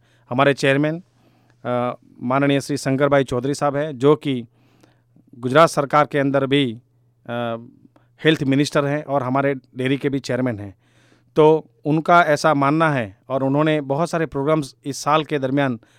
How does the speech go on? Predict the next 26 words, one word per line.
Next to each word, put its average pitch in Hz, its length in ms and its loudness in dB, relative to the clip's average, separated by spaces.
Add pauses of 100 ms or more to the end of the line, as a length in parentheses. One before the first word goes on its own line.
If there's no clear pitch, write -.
(240)
लाए 135 200 4
हैं। 160 80 2
उनमें 156 260 2
से 170 140 -2
जो 151 120 0
एक 156 120 0
प्रोग्राम 143 420 0
है, 113 260 -6 (300)
उनका 139 240 0
नाम 139 260 0
है 151 160 -8 (280)
कम्युनिटी 151 580 0
रेडियो 127 300 -4
स्टेशंस। - 540 -14 (480)
तो 131 80 -4
कम्युनिटी 180 420 2
रेडियो 175 200 0
स्टेशन 175 400 -6
क्या 165 260 0
होता 160 360 0
है, 175 240 -6 (140)
कैसे 151 320 -2
वो 156 100 2
ऑपरेट 143 240 -4
करता 151 260 -6
है, 156 260 -6